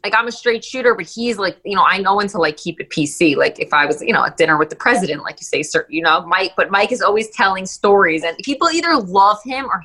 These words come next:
hate him. That's, like, he's kind of polarizing. And he's like, I'm like, we're talking, and he's like, "What do you do?" And I'm like,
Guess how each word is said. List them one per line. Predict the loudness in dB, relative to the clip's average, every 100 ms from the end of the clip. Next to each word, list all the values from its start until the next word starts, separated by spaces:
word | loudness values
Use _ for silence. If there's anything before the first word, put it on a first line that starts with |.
| -6
hate | -8 -8
him. | -20 -6
That's, | -6 -4
like, | -10 -8
he's | -12 -6
kind | -2
of | -2 0
polarizing. | 2 4 4 4 0 -6 -2 2 2 0 -10 -18 -4 0
And | 4 2 0 -6 -12 _ _ _ _
he's | -2 2
like, | 4 4 4 2 0 _ _ _ _ _ -8 -4
I'm | -2
like, | -4 -6 -6
we're | -6
talking, | -6 0 0 2 -4
and | -6
he's | -2
like, | -2 0
"What | 0
do | -2
you | -6
do?" | 2 2
And | 2
I'm | 0 0
like, | -4